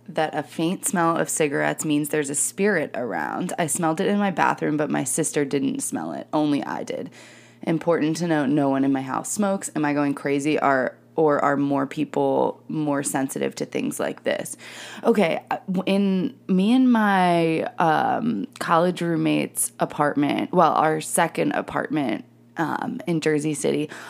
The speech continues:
our bathroom always smelled like cigarettes, and we lived on the fourth floor with no one above us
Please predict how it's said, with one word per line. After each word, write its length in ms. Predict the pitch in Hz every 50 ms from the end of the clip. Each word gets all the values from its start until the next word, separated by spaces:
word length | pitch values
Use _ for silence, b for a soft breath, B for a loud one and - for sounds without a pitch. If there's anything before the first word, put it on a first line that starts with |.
| B B B
our 120 | - 208
bathroom 480 | 202 185 170 170 180 - 220 226 214 - - -
always 520 | - 170 160 156 151 156 156 156 160 170 -
smelled 880 | - - 147 139 127 127 127 127 131 139 147 - - - - 165 160
like 140 | 160 151 147
cigarettes, 580 | - - 147 135 - 143 156 185 220 240 - -
and 160 | 180 170 165 160
we 80 | 170
lived 180 | 170 175 175 -
on 120 | 240 247
the 60 | 247
fourth 320 | 233 - - 160 170 180 165
floor 520 | - - 170 185 185 156 - 50 - -
with 160 | - - 143
no 160 | 160 156 147 147
one 120 | 156 175
above 300 | 190 170 156 139 139 123
us 420 | 139 135 131 127 147 - - -